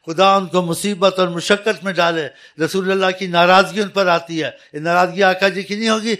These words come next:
جو اتنے آدمی امت کے قتل کروا دیے، ایسے جلوس کے طریقے نکالے۔ یہ جلوس کا طریقہ بیٹھ کے بھی ہو سکتا تھا، اپنے گھروں میں بیٹھ کے اس دن کو پڑھ لیا، کر لیا۔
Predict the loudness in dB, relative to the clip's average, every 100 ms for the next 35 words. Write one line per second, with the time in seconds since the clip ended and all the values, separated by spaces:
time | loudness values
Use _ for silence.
0 | -8 -8 -8 -4 0 2 2 0 -6 -6
1 | -6 -4 -4 -2 -2 0 2 2 0 -2
2 | -4 -4 -8 -6 -4 -2 -2 -2 -2 -2
3 | -6 -6 -6 -6 -6 -6 -4 -4 -4 -8
4 | -14 _ _ _ _ _ _ _ _ _
5 | -4 -2 0 -2 -2 -2 -2 0 0 4
6 | 2 2 -2 0 0 0 -4 0 0 2
7 | -2 -4 -14 -14 -10 0 2 2 0 0
8 | -2 -2 -6 -6 -10 -12 -14 -16 -6 -6
9 | -4 -8 -8 -6 -8 -8 -8 -8